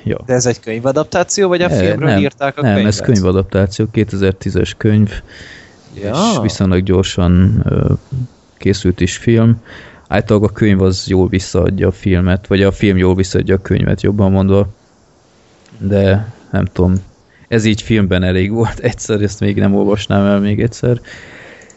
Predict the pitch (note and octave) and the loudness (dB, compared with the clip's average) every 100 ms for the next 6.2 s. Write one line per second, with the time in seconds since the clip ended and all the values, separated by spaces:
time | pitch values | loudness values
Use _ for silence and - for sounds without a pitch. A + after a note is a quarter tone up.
0 | _ _ _ _ - - - F#2 - F2+ | _ _ _ _ -20 -18 -12 -12 -6 -2
1 | F2 - - - A#2 - - B2 G#2+ G#2+ | -2 -4 -12 -4 -2 -2 0 2 2 0
2 | G#2 G2 G2 F#2+ F#2+ - - - A#2 A#2 | 0 0 0 0 -2 -4 -4 -4 0 0
3 | A#2+ - G2+ F#2+ F#2 F#2+ F#2+ F#2+ - F#2 | 0 0 0 0 0 0 0 0 0 0
4 | G2+ G#2 - - - - G#2+ - G2+ G2+ | 0 -4 -6 -4 -4 -4 -6 -2 0 2
5 | G2 G2 F#2 F2+ - D#2+ - - - - | 2 0 -2 -2 -2 -4 -2 -2 -2 -4
6 | - - | -4 -8